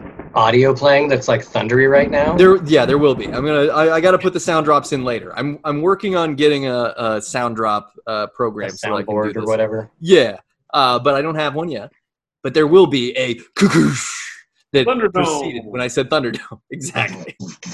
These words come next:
Speaker 1: That was, that was the Terminator theme for some reason that came out of my mouth.
Speaker 2: <laughs>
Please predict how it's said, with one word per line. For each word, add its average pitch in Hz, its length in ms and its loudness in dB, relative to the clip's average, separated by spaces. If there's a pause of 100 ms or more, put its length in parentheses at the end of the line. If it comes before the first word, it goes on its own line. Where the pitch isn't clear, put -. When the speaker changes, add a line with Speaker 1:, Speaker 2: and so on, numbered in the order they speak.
(360)
Speaker 1:
That 123 140 2
was, 127 160 2
that 120 160 4
was 117 120 2
the 117 100 -6
Terminator 107 460 -2
theme 95 260 -8
for 92 80 -10
some 101 200 -4
reason 95 220 -6
that 90 80 -6
came 95 180 -4
out 90 80 -6
of 90 60 -8
my 90 80 -6
mouth. 87 240 -8 (400)
Speaker 2:
<laughs> - 360 0